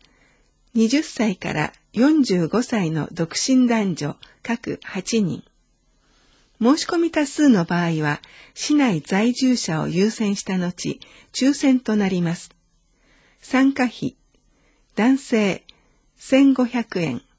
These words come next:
女性、千円。申し込み方法、電話、ファックス、または電子メールでの申し込みとなります。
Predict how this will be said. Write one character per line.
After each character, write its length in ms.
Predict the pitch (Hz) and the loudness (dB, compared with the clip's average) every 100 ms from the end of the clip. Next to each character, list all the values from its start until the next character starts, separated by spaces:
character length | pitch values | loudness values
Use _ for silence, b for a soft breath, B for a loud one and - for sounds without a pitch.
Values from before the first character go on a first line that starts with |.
| _ _ _ | _ _ _
女 200 | 196 196 | -2 -2
性、 460 | 202 - 214 185 - _ | -2 -2 0 0 -4 _
千 420 | - 240 226 165 | -2 0 2 0
円。 200 | 143 143 _ _ _ _ _ _ _ _ - | -4 -8 _ _ _ _ _ _ _ _ -2
申 180 | 214 294 | 2 2
し 80 | - | 0
込 140 | 294 | 2
み 120 | 294 | 2
方 240 | 285 262 214 | 2 0 0
法、 380 | - 160 147 - b b b _ | -2 -4 -4 -10 b b b _
電 320 | 190 214 254 | 0 2 4
話、 240 | 240 202 180 b b b | 2 0 -4 b b b
フ 120 | - | -4
ァ 20 | 247 | -4
ッ 40 | |
ク 160 | - - | -4 -16
ス、 300 | - 147 - _ _ _ | -10 -10 -10 _ _ _
ま 120 | 190 | -6
た 140 | 202 208 | -2 -2
は 180 | 175 175 b b | -2 -4 b b
電 200 | 208 285 | 2 2
子 200 | - 330 | 2 0
メ 220 | 330 330 | 2 2
ー 40 | 285 | 2
ル 120 | 202 | 2
で 120 | 180 | 0
の 200 | 160 156 | -2 -2
申 200 | 185 226 | 0 0
し 80 | 247 | 0
込 120 | 240 | 0
み 120 | 226 | 0
と 100 | 220 | 0
な 140 | 196 185 | -2 -2
り 120 | 170 | -2
ま 120 | 165 | -4
す。 240 | 180 - | -6 -14